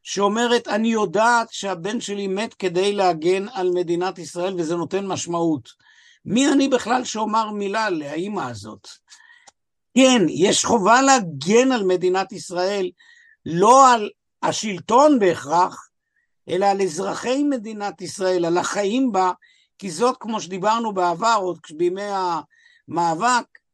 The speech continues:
אנחנו האזרחים, חלק מהיסודות שמכוננים את האמנה החברתית בינינו, זה שאנחנו זכאים להגנה. מדינת ישראל לא עושה את זה, אבל זה, במסגרת הזכאות להגנה,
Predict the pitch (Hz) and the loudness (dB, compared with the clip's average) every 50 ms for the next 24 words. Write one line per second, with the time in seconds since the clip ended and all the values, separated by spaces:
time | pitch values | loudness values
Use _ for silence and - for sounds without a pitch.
0 | _ _ _ _ _ _ _ _ - 202 220 240 254 233 190 202 233 240 240 233 | _ _ _ _ _ _ _ _ -8 -6 -2 -2 -2 -2 -2 -4 -4 -4 -4 -4
1 | 190 185 202 214 - - 226 233 254 247 247 240 247 - _ _ _ _ _ _ | -6 -8 -10 -10 -10 -8 -8 -6 -4 -4 -4 -4 -6 -10 _ _ _ _ _ _
2 | _ _ - - 214 247 240 240 190 - _ _ _ _ _ _ _ _ _ - | _ _ -10 -6 -4 -4 -4 -4 -6 -8 _ _ _ _ _ _ _ _ _ -8
3 | 185 202 208 208 208 202 196 190 190 180 180 160 - - 185 175 233 254 247 - | -6 -4 -2 0 2 2 4 4 6 4 4 4 2 -2 0 2 2 2 2 0
4 | - 185 185 180 165 - 190 196 196 202 220 254 262 240 202 170 160 - _ _ | -2 -4 -4 -4 -4 -6 -6 -6 -4 -4 -2 -2 -2 -2 -2 -4 -8 -10 _ _
5 | _ _ - - - - - 175 180 175 202 190 185 180 185 180 202 233 269 269 | _ _ -20 -20 -12 -6 -6 -4 0 2 2 4 4 4 2 2 2 2 2 2
6 | 247 208 185 - - 180 180 165 180 180 - - 302 311 277 247 226 196 202 208 | 4 2 2 0 -2 -6 -4 -4 -4 -4 -2 -2 -4 -4 -4 -6 -6 -6 -6 -6
7 | 202 208 202 180 185 - 175 196 208 214 - 214 226 185 214 - - 240 240 247 | -6 -6 -6 -6 -6 -6 -4 -4 -4 -4 -6 -6 -8 -6 -8 -6 -4 -2 -2 0
8 | 262 269 269 269 269 262 247 262 262 262 285 - - - - _ _ _ _ _ | 0 0 0 0 0 2 0 0 0 0 -2 -4 -4 -6 -10 _ _ _ _ _
9 | _ _ _ _ _ _ _ _ _ _ _ _ _ - 180 220 208 247 254 269 | _ _ _ _ _ _ _ _ _ _ _ _ _ -10 -8 -4 -2 0 0 0
10 | 277 285 240 185 - 240 247 262 254 294 - - 233 233 269 277 240 180 - - | 0 -2 -4 -6 -4 -2 0 0 0 -2 -4 0 4 6 6 6 6 4 0 -6
11 | 165 143 139 123 113 104 104 - - _ _ _ _ _ _ _ _ _ - - | -8 -8 -8 -10 -12 -14 -18 -20 -20 _ _ _ _ _ _ _ _ _ -16 -10
12 | 131 160 156 131 120 147 156 139 147 147 151 131 123 120 170 208 247 277 269 349 | -8 -6 -6 -6 -6 -6 -4 -2 0 0 0 0 2 2 2 4 4 2 0 0
13 | 254 202 170 185 - - - 170 190 208 - - 220 196 165 - 143 135 156 147 | -2 -4 -4 -8 -8 -6 -4 -2 -2 -2 -4 -4 -2 0 0 0 -2 -4 -6 -4
14 | 156 190 240 254 240 214 277 | -2 -2 -2 0 0 -2 -2